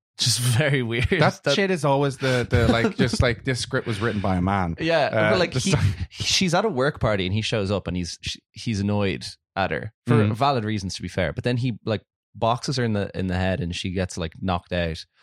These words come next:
Speaker 1: in front of all of her work colleagues.
Speaker 2: <laughs>
Speaker 1: And then they both just go home to the same house. And then the next day he's like, "I'm so sorry." And then they, like, kiss. And you're like, <laughs> "Man, that's, like,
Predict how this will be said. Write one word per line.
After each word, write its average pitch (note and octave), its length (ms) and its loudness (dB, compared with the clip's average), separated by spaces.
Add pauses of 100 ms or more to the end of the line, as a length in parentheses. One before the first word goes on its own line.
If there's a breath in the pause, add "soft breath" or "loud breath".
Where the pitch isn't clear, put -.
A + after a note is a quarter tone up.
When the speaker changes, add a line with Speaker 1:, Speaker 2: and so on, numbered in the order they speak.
(420 soft breath)
Speaker 1:
in A#2+ 120 0
front B2 340 -2
of G#2+ 100 -2
all G2+ 160 2
of F#2 80 -2
her F2+ 100 -4
work F#2+ 180 -4
colleagues. D#2 420 -4
Speaker 2:
<laughs> - 540 -2
Speaker 1:
And B2 140 2
then B2+ 120 2
they C3+ 100 2
both C3+ 220 0
just - 180 -4
go A2+ 120 2
home A2 220 2
to A2 80 -4
the F#2+ 60 -6
same G2 240 0
house. G2 300 0
And G2+ 60 0
then G2+ 80 2
the G#2 80 2
next G2+ 260 -2
day F#2 300 0
he's F2+ 200 -8
like, D#2 300 -8
"I'm A#1+ 100 -8
so - 220 -8
sorry." - 440 -6 (320 loud breath)
And A#2 120 -2
then A2+ 80 0
they, A2 100 2
like, G2+ 220 -2
kiss. G2+ 420 0
And G2+ 60 -4
you're G2+ 80 -2
like, G2 220 -6
<laughs> - 40 -20
"Man, D3+ 240 2
that's, E3+ 300 -2
like, F3 200 -2